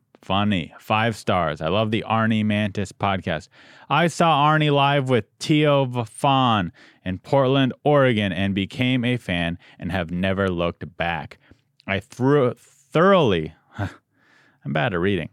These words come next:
"I thoroughly enjoy this podcast. I hope everyone reading this review gives it a chance. And to the people reading reviews, before you actually listen to the podcast, I hope your grandmother kills your other grandmother, Hari Krishna." All right, Grand Tempt, thank you for the review.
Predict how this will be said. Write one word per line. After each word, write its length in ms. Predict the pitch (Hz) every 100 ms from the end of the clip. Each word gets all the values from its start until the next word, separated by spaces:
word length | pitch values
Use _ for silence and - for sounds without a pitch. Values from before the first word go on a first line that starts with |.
| -
"I 160 | 113
thoroughly 540 | 107 - 156 165 156 123
enjoy 380 | 104 101 107 98
this 140 | 98
podcast. 560 | - 92 85 82 - -
I 80 | 98
hope 180 | 107 101
everyone 320 | 107 123 117
reading 260 | 95 101
this 160 | 104 107
review 300 | 113 87 78
gives 240 | 80 95
it 80 | 117
a 100 | 127
chance. 440 | 117 76 67 - - _ _
And 60 | 92
to 80 | 95
the 40 |
people 320 | - 151 185
reading 260 | 156 147 147
reviews, 420 | 143 113 104 90
before 320 | 92 - 143
you 80 | 147
actually 260 | 127 - 127
listen 240 | 117 107
to 80 | 131
the 80 | 117
podcast, 520 | 110 98 101 90 - - - -
I 80 |
hope 240 | 92 139 139
your 120 | 139
grandmother 500 | 117 131 131 127 123
kills 340 | - 156 165
your 80 | 156
other 220 | 156 143
grandmother, 580 | 113 120 117 113 107 104 - _ _
Hari 380 | - 139 147 143
Krishna." 800 | 123 - 147 123 - 120 85 78 _ _ _ _ _ _ _ _ _ _ _ _ _ _ _ _ _ _ _ _ -
All 280 | 95 104 123
right, 320 | 139 139 92
Grand 440 | - 104 120 131
Tempt, 360 | 120 135 127 95
thank 400 | - 113 113 -
you 120 | 131
for 160 | 110 131
the 120 | 127
review. 720 | 127 110 120 131 135 139 147